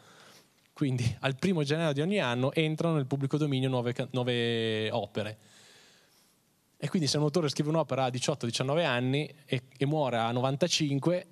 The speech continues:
capite quanti sono due secoli quasi di, di, di tutela.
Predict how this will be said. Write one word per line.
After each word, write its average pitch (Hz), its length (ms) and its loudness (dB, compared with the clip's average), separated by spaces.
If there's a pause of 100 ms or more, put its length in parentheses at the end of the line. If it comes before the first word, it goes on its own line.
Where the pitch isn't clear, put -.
(280)
capite 175 380 0
quanti 131 400 -2
sono 135 280 0 (640)
due 165 220 2
secoli 170 440 2
quasi 143 480 -2
di, 139 140 0
di, 131 160 -2
di 131 140 -4
tutela. 127 520 0